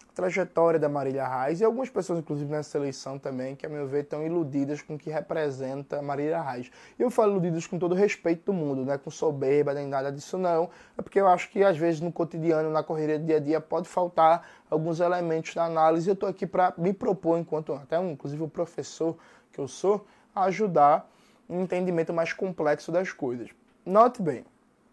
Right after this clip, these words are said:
Marília Reis, como o próprio nome diz, é neta de Miguel Arraes, né? Então a Marília Reis, ela já nasce vocacionada pra política institucional burguesa. Ali fez o F P E, né,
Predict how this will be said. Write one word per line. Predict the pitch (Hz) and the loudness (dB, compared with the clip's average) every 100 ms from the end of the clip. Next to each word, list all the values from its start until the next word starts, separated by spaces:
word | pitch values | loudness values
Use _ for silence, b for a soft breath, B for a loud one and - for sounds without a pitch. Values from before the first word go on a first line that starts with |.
| _ _ - | _ _ -2
Marília | 190 180 165 147 | 2 4 6 4
Reis, | 135 151 147 | 2 0 0
como | 147 147 | -8 -6
o | |
próprio | 151 147 | -6 -4
nome | 147 143 | -6 -6
diz, | 131 135 147 | -4 -6 -4
é | 185 | -4
neta | 165 147 151 165 | -2 -4 -2 -4
de | 170 | -4
Miguel | 170 160 | -2 0
Arraes, | 214 165 - - - _ | 0 -4 -10 -12 -20 _
né? | 135 - b b b - | -16 -16 b b b 0
Então | 202 | 2
a | |
Marília | 226 214 208 196 | 4 4 4 2
Reis, | 139 151 165 | 2 0 2
ela | 170 170 | 2 2
já | 139 160 180 202 180 | 2 4 6 6 2
nasce | 143 143 147 185 - 180 | 0 0 2 0 -4 -2
vocacionada | 160 180 190 180 196 180 160 170 | 0 0 -2 -4 -4 0 0 -2
pra | 165 | -4
política | 175 185 160 165 - | -4 -2 -2 -2 -4
institucional | 175 - - 190 156 151 | -6 -6 -8 -6 -2 -2
burguesa. | 180 214 208 170 147 123 117 B B B - | 0 -2 0 2 2 0 -8 B B B 0
Ali | 147 143 143 143 | 2 4 2 0
fez | - 156 156 127 - b b b - | 0 0 0 -4 -10 b b b -14
o | - 151 | 0 0
F | 151 - | 0 -2
P | 165 | 0
E, | 160 139 143 170 | 2 4 4 4
né, | 151 147 | 4 -2